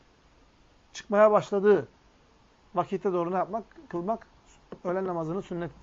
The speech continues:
sünneti olan budur. Ama bu sefer Resulullah sallallahu aleyhi ve sellem güneş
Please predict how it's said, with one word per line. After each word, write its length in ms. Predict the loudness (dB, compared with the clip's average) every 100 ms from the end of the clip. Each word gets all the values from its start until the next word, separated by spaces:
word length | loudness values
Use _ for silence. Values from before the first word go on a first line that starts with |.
| -20
sünneti 380 | -16 -12 -12 -12
olan 360 | -12 -8 -4 -2
budur. 180 | -2 -4 -12 -20 -20 -20 _ -20 -12 2
Ama 260 | 2 2
bu 240 | 0 -4 -8 -18 -20 -20
sefer 420 | -8 -2 4 4 4
Resulullah 440 | -2 -2 -2 0
sallallahu 480 | 0 0 2 6 6
aleyhi 200 | 6 0
ve 60 | -2
sellem 340 | -2 0 0
güneş 400 | 0 2 2 0